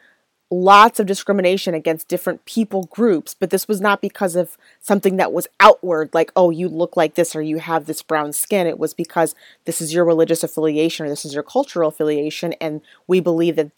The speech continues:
the, our religious affiliation and our cultural affiliation is better than yours. So anti-Semitism, um,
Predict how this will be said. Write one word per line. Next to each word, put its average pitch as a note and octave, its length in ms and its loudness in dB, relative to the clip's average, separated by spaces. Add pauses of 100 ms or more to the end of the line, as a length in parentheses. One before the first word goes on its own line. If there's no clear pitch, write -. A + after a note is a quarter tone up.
the, G3+ 440 -2
our A#3 220 6
religious F3 380 0
affiliation D#3 580 -2
and D3+ 100 -4
our F#3+ 140 0
cultural F3 360 -6
affiliation D#3 520 -4
is C#3 220 -8
better D3 260 -6
than C3+ 180 -10
yours. - 400 -8 (320)
So D#3+ 480 8 (460)
anti-Semitism, G3 880 0 (300)
um, F3 160 2